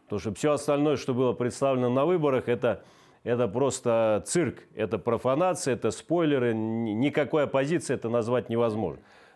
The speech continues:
Да, еще есть так называемый непарламентский сегмент оппозиции –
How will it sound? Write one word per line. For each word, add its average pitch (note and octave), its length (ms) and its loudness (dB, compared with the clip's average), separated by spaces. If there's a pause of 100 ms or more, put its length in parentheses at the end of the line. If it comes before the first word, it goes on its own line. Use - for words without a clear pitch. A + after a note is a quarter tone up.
Да, F3+ 240 2
еще C3+ 240 0
есть D3 580 -2
так A#2 200 -2
называемый A#2 420 0
непарламентский D#3 840 0
сегмент A#2+ 520 0
оппозиции – A#2+ 680 0